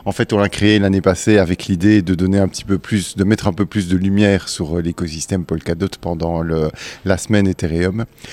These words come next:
Et la première année, on l'avait vraiment, euh, exclusivement organisé autour et avec l'écosystème Polkadot. Mais, euh, tout comme, je veux dire, notre, notre, notre environnement, notre écosystème est, est organisé,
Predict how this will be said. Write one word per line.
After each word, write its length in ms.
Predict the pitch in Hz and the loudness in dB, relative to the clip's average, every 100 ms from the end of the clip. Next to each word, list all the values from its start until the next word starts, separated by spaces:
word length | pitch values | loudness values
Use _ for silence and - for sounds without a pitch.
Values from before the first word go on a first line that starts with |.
| - - - | -14 -14 -4
Et 80 | 95 | 0
la 100 | 98 | 2
première 300 | 117 101 90 | 2 2 2
année, 200 | 104 110 | 0 0
on 100 | 101 | 2
l'avait 220 | 95 95 | 0 -2
vraiment, 680 | 85 98 101 104 104 95 | 0 2 4 6 6 6
euh, 140 | 98 95 | 6 4
exclusivement 640 | 101 101 - 98 101 95 110 | 2 -2 -2 2 2 4 2
organisé 500 | 87 98 95 90 107 | 2 0 2 4 4
autour 640 | 117 120 - 117 98 - - | 4 2 2 2 2 0 0
et 140 | 101 | 2
avec 360 | 95 82 95 - | 2 2 -2 -4
l'écosystème 680 | 87 87 90 85 - 95 | -4 -2 -2 -4 -2 -2
Polkadot. 440 | 80 82 85 80 107 - | -2 -2 -2 0 0 0
Mais, 320 | 95 98 107 107 - - | 0 4 4 2 -6 -2
euh, 240 | 101 98 - | 2 2 0
tout 140 | - | -8
comme, 260 | 104 120 110 | 0 2 2
je 120 | 92 | -2
veux 60 | 98 | -2
dire, 180 | 95 98 | 0 0
notre, 320 | 98 - 101 | 0 0 0
notre, 600 | 90 90 95 - 98 95 | 2 2 0 -2 0 2
notre 280 | 98 98 104 | 0 0 -2
environnement, 440 | 92 107 110 120 | 2 4 4 4
notre 220 | 107 - | 2 0
écosystème 600 | 98 101 92 87 113 110 | -4 -4 -4 -2 2 4
est, 100 | 101 | 4
est 160 | 92 90 | 2 0
organisé, 560 | 92 92 95 87 101 | 0 2 0 0 0